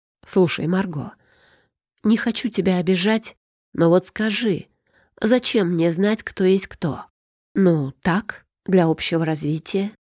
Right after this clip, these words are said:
Тебе не интересно?" "Абсолютно", заверила Мэри, приканчивая четвёртую Маргариту. "Ну так,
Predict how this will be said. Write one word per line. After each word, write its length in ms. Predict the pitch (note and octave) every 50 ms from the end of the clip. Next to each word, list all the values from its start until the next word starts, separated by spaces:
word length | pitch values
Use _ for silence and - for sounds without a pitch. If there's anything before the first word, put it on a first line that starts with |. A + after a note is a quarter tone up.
| _ _ _
Тебе 260 | - E3 D#3+ D#3+ D#3
не 180 | D#3 D#3 D#3 D#3
интересно?" 800 | D#3 D#3 - - E3 F3+ G#3+ C#4 - - - - - - - _ _ _ _ _ _ _ _ _ -
"Абсолютно", 920 | - A3 A3+ - - - A#3 A#3 A3+ - - - - C#3+ C3+ - - - _ _ _ _ _ _ -
заверила 600 | F#3 E3 F3+ E3+ F3 F3 E3+ D#3 D#3+ D#3+ D#3+ D#3+
Мэри, 480 | D#3 F3 F#3+ G#3+ G3+ D3 C3 - - - _ _ _ _ _ _ _ _ _ _ _
приканчивая 840 | - A#3 G3 G#3 G#3 - A#3+ A#3+ A#3 A3+ - - G#3+ G#3+ G#3 G#3 G3+
четвёртую 680 | - - A#3+ A3+ - A#3+ - E3+ - - - F#3 F3 D3+
Маргариту. 760 | D#3+ E3 E3+ E3 F#3+ G3 F3 D3+ C3 - - - - A#3 - _ _ _ _ _ _ _ _ _ _ _ _ _ _ _ _ _ _
"Ну 220 | - A#3+ A#3+ A3+ G#3+
так, 500 | A3 A3 G#3 A#3 B3+ - - - -